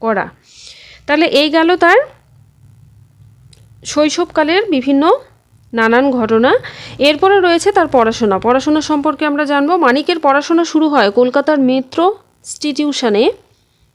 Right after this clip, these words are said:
পাঁচ বছর মিত্র ইনস্টিটিউশনে শিক্ষা লাভ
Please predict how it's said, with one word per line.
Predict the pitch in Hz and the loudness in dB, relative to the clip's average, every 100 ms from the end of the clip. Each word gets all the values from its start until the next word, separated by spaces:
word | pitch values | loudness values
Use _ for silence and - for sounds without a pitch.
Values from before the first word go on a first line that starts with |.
| _ _ _ _ _ _ _ _ _ _ _ _ _ _ _ _ _ _ | _ _ _ _ _ _ _ _ _ _ _ _ _ _ _ _ _ _
পাঁচ | 311 302 302 - 302 | 0 0 0 -2 0
বছর | 349 339 320 233 | 0 2 2 4
মিত্র | 247 269 320 339 | 2 2 0 2
ইনস্টিটিউশনে | 311 - 339 339 349 349 359 | 2 0 0 2 2 2 0
শিক্ষা | 330 320 320 320 | 0 -2 -2 0
লাভ | 330 | 0